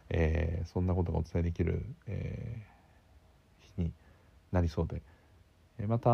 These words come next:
明後日になったらですね、いろんなエスエヌエスとか、まあ、こういうのも上げようかなというふうに思ってるんですけど、えー、かなり私としても楽しみな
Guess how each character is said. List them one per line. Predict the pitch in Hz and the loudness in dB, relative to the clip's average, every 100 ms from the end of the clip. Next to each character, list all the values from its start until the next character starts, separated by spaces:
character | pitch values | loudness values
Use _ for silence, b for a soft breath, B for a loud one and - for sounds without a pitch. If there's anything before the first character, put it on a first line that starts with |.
| 117 113 117 | 6 6 4
明 | 123 131 | 2 2
後 | 123 - | 2 2
日 | 87 | 2
に | |
な | 82 | 2
っ | 78 | 0
た | 82 | -4
ら | 82 | -6
で | |
す | 80 - | -8 -4
ね、 | 82 82 - - - | -2 -4 -8 -20 -10
い | - | -4
ろ | 87 | 0
ん | |
な | 82 | 0
エ | 78 | 0
ス | 85 | 0
エ | |
ヌ | 80 | -2
エ | |
ス | 78 | -2
と | - | -10
か、 | - 82 104 | -12 -12 -8
ま | |
あ、 | 87 | -4
こ | 101 | 0
う | 98 | 0
い | |
う | |
の | 90 | 0
も | 92 87 | -2 -2
上 | 82 | 2
げ | |
よ | 80 | 2
う | |
か | 76 | 4
な | 104 110 | 4 4
と | - | 4
い | 76 | -2
う | |
ふ | |
う | 85 | 0
に | |
思 | 82 | -2
っ | 82 | 0
て | 85 | 0
る | |
ん | 80 | 0
で | 82 | -2
す | |
け | - 90 | -4 -2
ど、 | 85 87 B B B B B B B - | -2 -2 B B B B B B B -6
え | 85 80 78 - - - - - - - - - - - - _ - _ - - - | -4 -4 -8 -12 -20 -20 -20 -20 -20 -20 -20 -20 -20 -20 -20 _ -20 _ -20 -20 -18
ー、 | - | 0
か | |
な | 85 | 2
り | 73 - - B B B B B B | 2 -4 -16 B B B B B B
私 | 90 95 | 0 2
と | 90 | 0
し | |
て | - | 0
も | 82 | 0
楽 | - 104 | 4 4
し | 92 | 4
み | 76 | 0
な | 64 | -2